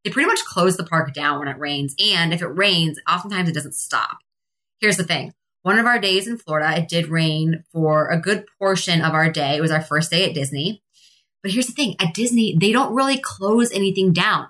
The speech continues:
The vast majority of the rides are indoors. So it didn't really affect our day at Disney. What it did do was completely demolish the, you know,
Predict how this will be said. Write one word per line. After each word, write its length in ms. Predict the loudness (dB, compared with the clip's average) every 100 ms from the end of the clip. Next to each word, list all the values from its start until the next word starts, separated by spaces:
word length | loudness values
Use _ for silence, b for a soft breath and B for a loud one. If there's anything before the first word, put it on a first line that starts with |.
| -2
The 140 | 0
vast 440 | 2 2 0 -2
majority 560 | -6 -6 -4 -4 -2 -2
of 80 | -2
the 100 | 0
rides 340 | 0 0 0
are 60 | 0
indoors. 520 | 2 4 4 2 0
So 80 | 0
it 120 | 2
didn't 360 | 2 0 0 0
really 540 | 2 4 4 2 0 _ _
affect 540 | -6 -2 -2 -2 -6 -4
our 160 | 0
day 180 | 2 2
at 100 | 2
Disney. 420 | 0 -2 -4 -8 -14 _ -2
What 160 | 2
it 120 | 2
did 260 | 2 0 0
do 500 | 2 2 2 -2 -4 _ _ -2
was 140 | 0 2
completely 420 | 0 2 2 4
demolish 680 | 4 4 4 2 0 -2 -4
the, 360 | -2 0 0 0
you 140 | 0
know, 320 | 2 0 -4